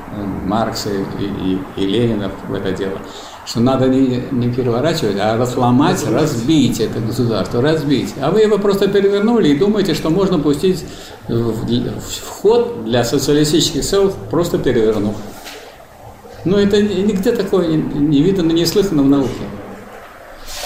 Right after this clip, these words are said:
Дорогой Григорий Александрович,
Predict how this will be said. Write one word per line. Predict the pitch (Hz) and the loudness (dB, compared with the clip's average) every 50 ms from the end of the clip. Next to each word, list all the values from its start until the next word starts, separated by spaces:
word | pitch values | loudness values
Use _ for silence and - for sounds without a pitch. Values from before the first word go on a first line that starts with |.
| - - - - - - - - - - 104 104 107 | -10 -10 -10 -12 -12 -14 -14 -10 -8 -8 -6 -4 -2
Дорогой | 117 117 113 117 123 123 165 196 202 | 0 2 2 2 2 4 4 4 4
Григорий | 190 180 175 151 139 143 135 127 120 107 104 101 104 - - - - - - - | 6 4 4 4 4 4 6 6 6 6 4 2 0 -4 -10 -14 -14 -12 -4 -2
Александрович, | 110 101 - - 120 107 98 92 92 95 - - | -2 -2 0 0 0 0 2 0 0 -2 -2 -2